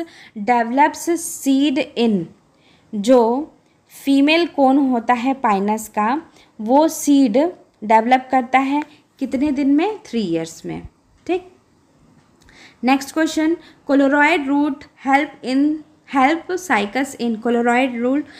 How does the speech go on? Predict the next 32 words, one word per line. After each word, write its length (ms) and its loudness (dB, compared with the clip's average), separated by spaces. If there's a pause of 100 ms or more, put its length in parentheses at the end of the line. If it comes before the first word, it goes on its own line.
(220)
रूट 260 2
जो 140 0
होता 220 -2
है 180 0
वो 160 -2
साइकस 500 -2
का 120 0
किस 260 -6
चीज़ 280 -4
में 80 0
मदद 280 -2
करता 320 -4
है? 300 -2 (380)
तो 80 0
वो 60 2
करता 280 0
है 60 -2
fixation 720 -2
and 420 0
absorption 580 -4
of 480 -2 (340)
nitrogen। 800 -2 (640)
ओके, 320 -8 (400)
नेक्स्ट 300 -2
क्वेश्चन 380 0
है, 360 -2 (800)
which 640 -2
one 260 2
is 40 -4
common 540 0
between 240 0
pinus, 720 2